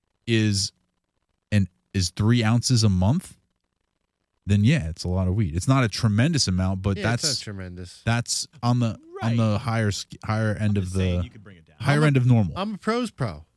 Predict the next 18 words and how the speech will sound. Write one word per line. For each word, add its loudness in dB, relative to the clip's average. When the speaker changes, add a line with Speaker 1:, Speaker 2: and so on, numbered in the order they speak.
Speaker 1:
Higher -2
end 0
of -2
normal. -4
You're, -2
you're 0
in 0
it -2
for -2
the 0
love -2
of -4
the -4
game. -6
Speaker 2:
I -10
love -4
the -8
game. -12